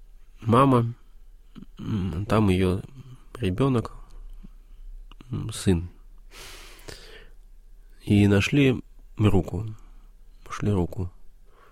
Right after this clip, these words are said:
И я так скажу, мы понимаем, что, э, на самом деле, ну, как бы это там, а, а, опознавали человека по фрагменту лёгочной ткани полтора на два миллиметра. Самолёт,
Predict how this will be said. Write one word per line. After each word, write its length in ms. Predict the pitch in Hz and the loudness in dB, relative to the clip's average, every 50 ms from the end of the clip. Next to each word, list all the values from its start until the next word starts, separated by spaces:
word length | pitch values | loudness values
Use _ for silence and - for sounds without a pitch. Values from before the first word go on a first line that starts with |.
| - - - | -20 -8 0
И 80 | - 110 | 2 4
я 180 | 98 98 107 101 | 4 6 4 4
так 140 | - 101 87 | 4 0 0
скажу, 280 | - - 113 127 139 | 2 2 4 4 6
мы 140 | 127 104 95 | 6 6 4
понимаем, 540 | 80 95 90 98 104 117 135 135 110 92 87 | 4 4 2 4 4 4 6 4 4 4 2
что, 520 | - - - 95 92 90 87 90 85 - - - - - - | -2 -2 0 2 4 4 4 2 0 -2 -4 -8 -14 -14 -14
э, 40 | - - - | -12 -10 -8
на 200 | - 104 104 87 | -8 -6 -6 -2
самом 220 | - 101 92 92 | 0 0 2 2
деле, 380 | 92 110 110 98 92 92 87 - | 2 2 4 4 4 2 0 0
ну, 120 | - 98 | -2 -2
как 160 | 92 98 87 87 | -2 -2 -2 -2
бы 140 | 92 - | 0 -2
это 360 | 87 87 90 - - - 87 87 - - - - - - - - - - - | 0 0 -2 -4 -4 -6 -6 -6 -8 -16 -20 -20 -20 -20 -20 -20 -20 -12 -8
там, 380 | - - - 95 104 110 - - - | -6 -4 -4 -4 -6 -8 -10 -8 -6
а, 280 | - 90 - - 87 - - - - - | -6 -6 -4 -6 -8 -8 -10 -16 -12 -10
а, 100 | 101 87 | -8 -8
опознавали 680 | - - 104 92 98 101 101 101 98 90 90 87 80 101 110 143 151 151 151 151 131 131 131 - - - - - - 147 131 | -4 -2 0 2 4 4 4 4 4 4 4 2 0 -2 -6 -12 -14 -14 -14 -14 -14 -16 -16 -18 -20 -20 -20 -18 -16 -14 -8
человека 420 | - - 92 107 123 131 - - 87 | -4 0 2 4 4 2 2 0 -2
по 280 | - - 98 95 95 90 | 0 2 2 2 2 2
фрагменту 760 | - - 90 92 92 98 98 107 104 92 85 - 90 87 92 - - - - - - - - - - - - - - - - - - - - - - - | 0 2 2 4 4 6 6 6 6 6 4 2 0 0 -2 -4 -12 -20 -20 -20 -20 -20 -20 -18 -18 -18 -18 -18 -20 -20 -20 -20 -20 -20 -20 -20 -6 2
лёгочной 500 | 104 104 107 95 87 85 - - 92 85 | 6 6 8 8 6 4 2 2 0 0
ткани 560 | - - 123 123 127 120 107 92 87 87 - - - - - - - - - - | 2 2 2 4 6 6 4 4 2 0 -6 -10 -16 -20 -20 -20 -20 -12 -6 -2
полтора 420 | - 185 - 196 190 190 110 113 | -2 2 4 4 4 6 6 4
на 140 | 107 98 92 | 4 4 4
два 160 | 90 95 92 | 6 6 6
миллиметра. 640 | 90 90 87 90 95 101 95 78 - - - - 104 98 - - - - _ - - - - - - - - | 6 6 6 6 6 6 6 4 2 -2 -6 -8 -10 -10 -14 -18 -20 -20 _ -20 -20 -20 -20 -20 -20 -20 -20
Самолёт, 520 | - - 127 92 87 87 87 87 - - | -14 -8 -4 -2 -2 -2 -2 -4 -6 -10